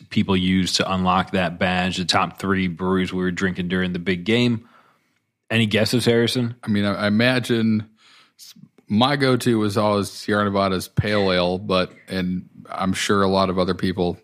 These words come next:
Speaker 2: felt the same way. Um,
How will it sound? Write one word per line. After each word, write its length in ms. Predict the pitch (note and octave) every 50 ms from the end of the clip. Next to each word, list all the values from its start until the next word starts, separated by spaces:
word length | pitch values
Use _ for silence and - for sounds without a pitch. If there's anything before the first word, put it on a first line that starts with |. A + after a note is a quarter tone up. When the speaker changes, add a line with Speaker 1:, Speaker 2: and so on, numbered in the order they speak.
| _ -
Speaker 2:
felt 200 | - G2 E2+ G2
the 80 | F#2+
same 260 | - - F#2+ F#2 F#2
way. 400 | F#2+ F#2+ F#2+ F#2 F#2 F#2 F#2 F2+ - - - - - - - - - _ _ -
Um, 640 | - - F#2+ F#2+ F#2+ F#2 F#2 F#2 F#2+ F#2 F#2 F#2+ G#2+